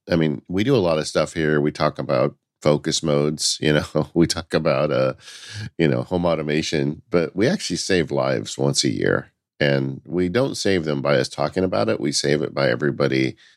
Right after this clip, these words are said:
pitching in together. And as a community,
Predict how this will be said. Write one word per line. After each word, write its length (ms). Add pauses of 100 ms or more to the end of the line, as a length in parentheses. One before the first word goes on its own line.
(220)
pitching 320
in 140
together. 520
And 140
as 120
a 40
community, 720